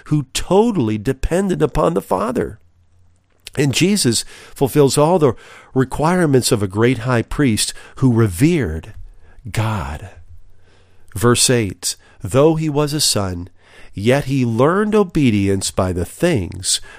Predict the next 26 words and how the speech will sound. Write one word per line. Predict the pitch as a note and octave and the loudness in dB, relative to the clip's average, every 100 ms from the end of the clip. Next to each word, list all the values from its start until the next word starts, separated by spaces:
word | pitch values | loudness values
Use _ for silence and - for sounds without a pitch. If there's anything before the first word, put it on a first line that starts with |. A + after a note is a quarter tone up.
| - | -8
which | F#2+ G2 - | -4 -2 -2
he | A2 | -2
suffered." | - F#2+ - D#2+ D#2+ - - - - - - _ _ _ _ _ - | 0 -2 -4 -10 -12 -16 -20 -20 -20 -20 -20 _ _ _ _ _ -2
Now, | A#2+ A#2 - _ - | 2 2 0 _ -8
Jesus, | G#2+ E3+ F#3 - A2 G2+ - - - | 0 2 4 2 0 0 -4 -6 -6
again, | A2+ G2 C#3 B2 F#2+ F2+ - - | -4 0 2 2 2 -6 -16 -6
continues | - A#2 - E3+ D#3+ - | -2 0 2 4 2 2
to | C3 | -2
fulfill | - A#2 - B2+ - | -2 -4 2 2 2
all | - C3 F3+ G#3 | -2 0 2 2
of | E3+ | 2
the | D#3 D3 | 0 0
great | G2 G#2 C#3 C#3+ | -4 0 2 0
high | C3+ C3 | 0 0
priests, | B2 - G2+ F#2 - - | 0 0 0 0 -4 -6
this | G#2+ B2+ G3 - | 0 2 4 2
time | - F#2+ F2 E2+ F2 - _ | -2 -6 -6 -8 -12 -20 _
as | F#2 F#2+ F2+ | -6 -4 -2
a | |
son. | - - - B2+ F#2+ D#2+ F2+ _ _ _ _ _ _ - - - | 0 0 -2 -4 -6 -8 -14 _ _ _ _ _ _ -20 -20 -12
The | - | -6
covenant | - - A3 D3 C#3+ A#2+ - | -4 0 2 2 0 0 -4
of | A2+ G#2+ | -4 -2
law | A#2 E3 C3 G2+ | 2 2 2 0
features | G2+ C3 A#2+ B2+ - | -2 -4 -2 -4 -4
priests | - C#3+ A#2+ A#2+ - | -2 0 0 0 -4